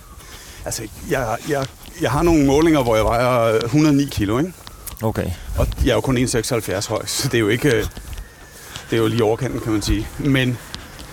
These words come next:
Speaker 1: jeg kan godt se, at der er altså også billeder, hvor jeg formentlig vejer ti kilo mere end det.
Speaker 2: Okay.
Speaker 1: Øh, men da jeg går i gang med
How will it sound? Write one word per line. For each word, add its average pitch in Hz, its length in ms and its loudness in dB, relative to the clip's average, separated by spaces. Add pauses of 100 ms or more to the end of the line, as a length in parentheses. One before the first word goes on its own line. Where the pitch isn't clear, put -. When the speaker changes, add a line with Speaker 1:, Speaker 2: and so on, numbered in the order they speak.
Speaker 1:
jeg 135 80 2
kan 117 100 0
godt 127 160 2
se, 147 220 4
at 117 100 2
der 110 80 4
er 104 60 2
altså 123 180 2
også 120 140 0
billeder, 131 280 4
hvor 107 140 4
jeg 101 220 2
formentlig 117 340 0
vejer 110 120 4
ti 143 160 -2 (120)
kilo 127 140 2
mere 120 180 4
end 131 100 4
det. 104 140 0 (380)
Speaker 2:
Okay. 110 280 0 (420)
Speaker 1:
Øh, 107 240 2
men 117 120 2
da 120 160 4
jeg 117 100 4
går 104 140 2
i 110 40 2
gang 147 240 4
med 139 240 4